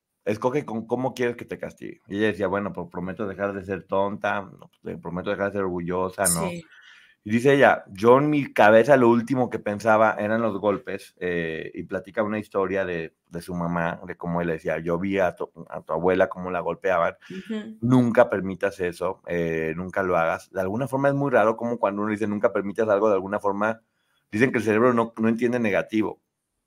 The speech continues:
Speaker 1: Entonces
Speaker 2: Sí.
Speaker 1: también hay que tener cuidado cuando digas, "No hagas esto", en realidad estás diciendo, "Haz esto", ¿no?
Speaker 2: Sí, porque además a mí esa parte, eh,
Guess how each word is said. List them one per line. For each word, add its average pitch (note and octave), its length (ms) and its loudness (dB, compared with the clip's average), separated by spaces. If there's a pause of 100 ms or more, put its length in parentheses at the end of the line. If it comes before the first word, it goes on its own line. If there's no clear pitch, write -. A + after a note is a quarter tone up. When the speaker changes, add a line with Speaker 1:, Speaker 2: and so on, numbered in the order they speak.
(140)
Speaker 1:
Entonces F#2+ 140 4
Speaker 2:
Sí. - 20 6
Speaker 1:
también A2+ 200 4
hay A2+ 60 -6
que A2 60 -8
tener A2 180 -4
cuidado G#2 180 0
cuando G2+ 160 0
digas, G2+ 160 4
"No A2+ 140 4
hagas C3+ 260 6
esto", C3 220 2
en A#2+ 60 2
realidad G#2+ 200 6
estás A#2+ 220 4
diciendo, A#2 340 6
"Haz A2 180 6
esto", A2+ 320 -2 (1400)
¿no? G#2+ 340 -2 (320)
Speaker 2:
Sí, A#3+ 640 4 (320)
porque G#3+ 380 2
además G#3+ 440 2
a B3+ 100 0
mí A3+ 280 -4
esa A3+ 300 4
parte, G#3 560 -2
eh, - 180 -18